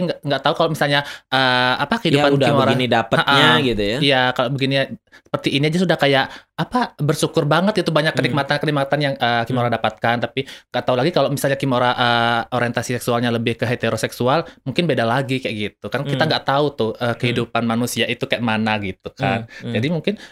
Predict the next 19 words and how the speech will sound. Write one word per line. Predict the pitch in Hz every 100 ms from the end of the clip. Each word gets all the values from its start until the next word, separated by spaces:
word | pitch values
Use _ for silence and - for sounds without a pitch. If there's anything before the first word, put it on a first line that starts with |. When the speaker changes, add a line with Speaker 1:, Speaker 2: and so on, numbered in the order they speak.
| _
Speaker 1:
kalau | - 135
emang | 135 139 131 135 135 135
seandainya | - 170 175 180 175
terlahir | 175 175 185
kembali | 180 185 151 147 165 190
gitu, | 185 - 262
Speaker 2:
Hmm. | 151 127 123
Speaker 1:
ya | 175 -
Speaker 2:
Dan | 135
Speaker 1:
tetap, | 131 139
Speaker 2:
ada | 135
pilihan | 147 147 143 143 160 185
Speaker 1:
heeh, | 180 117
Speaker 2:
gitu | 110
ya. | 127 165
Speaker 1:
tetap | - 175
jadi | 196 185 190
seperti | 180 _ _ - - -
ini. | 151 208 208